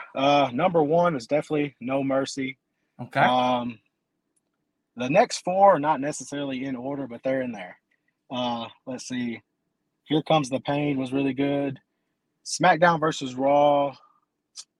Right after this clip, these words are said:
Speaker 1: think it's two thousand seven, maybe, maybe two thousand seven. Uh, W W E two K, is it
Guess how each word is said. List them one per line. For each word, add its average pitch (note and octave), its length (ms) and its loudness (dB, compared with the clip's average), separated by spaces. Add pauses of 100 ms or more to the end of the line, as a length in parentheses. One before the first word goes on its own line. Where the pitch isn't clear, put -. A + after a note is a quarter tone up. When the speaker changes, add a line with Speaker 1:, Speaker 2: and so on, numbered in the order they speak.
(440)
Speaker 1:
think F3 160 -10
it's - 180 -8
two - 180 -12
thousand C3+ 460 -2
seven, G3+ 640 -8 (320)
maybe, G3 420 -12 (180)
maybe C3+ 160 -4
two C3 120 -4
thousand B2 320 -4
seven. B2+ 380 -6 (640)
Uh, B2 400 6 (1000)
W E3 200 0
W D#3+ 260 0
E D3 40 -6
two D#3+ 320 -6
K, D3 720 -4 (1120)
is A2+ 160 -14
it G#2+ 320 -12